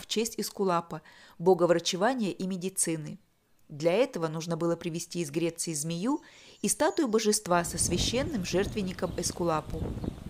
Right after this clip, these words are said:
Для этого снарядили в плавание корабль. Все прошло успешно, и когда уже корабль вернулся в Рим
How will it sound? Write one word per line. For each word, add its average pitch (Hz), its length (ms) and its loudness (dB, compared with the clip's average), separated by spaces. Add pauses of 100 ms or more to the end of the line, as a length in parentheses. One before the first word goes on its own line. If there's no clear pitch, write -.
(1600)
Для 190 240 4
этого 311 320 2
снарядили 269 500 0
в 240 80 -2
плавание 185 460 2
корабль. 165 460 -2 (580)
Все 262 240 0
прошло 214 380 2
успешно, 180 580 0 (340)
и 180 60 -2
когда 185 360 2
уже 160 160 2
корабль 170 420 0
вернулся 170 500 0
в 175 40 0
Рим 240 200 0